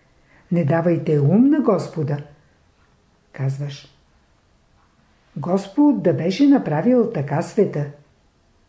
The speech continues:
Че как да го направи? Търсете Господа. Търсете го, за да се подмладите.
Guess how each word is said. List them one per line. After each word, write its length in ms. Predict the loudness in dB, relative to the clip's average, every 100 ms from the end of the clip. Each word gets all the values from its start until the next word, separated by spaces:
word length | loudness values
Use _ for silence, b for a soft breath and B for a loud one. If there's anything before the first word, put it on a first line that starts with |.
| _ _ _ _ _ _ _ _
Че 200 | -12 -10
как 200 | -6 -6
да 120 | -2 -4
го 140 | 0
направи? 600 | -2 -2 -2 -4 -4 -6 -10 _ _ _ _ _ _ _ _ _ _ _ _ _ _ _ _ _ _ _ _ _ _ _ _ _ _ _ -16 -8
Търсете 560 | -6 -6 -4 -4 -4
Господа. 720 | 0 0 0 -6 -8 -6 -8 -14 _ _ _ _ _ _ _ _ _ _ _ _ _ -4
Търсете 680 | 0 0 -2 -2 0 2 0
го, 220 | 4 2
за 200 | 4 2
да 140 | 2
се 220 | 0 -2
подмладите. 880 | 0 0 2 2 4 2 2 -4 -4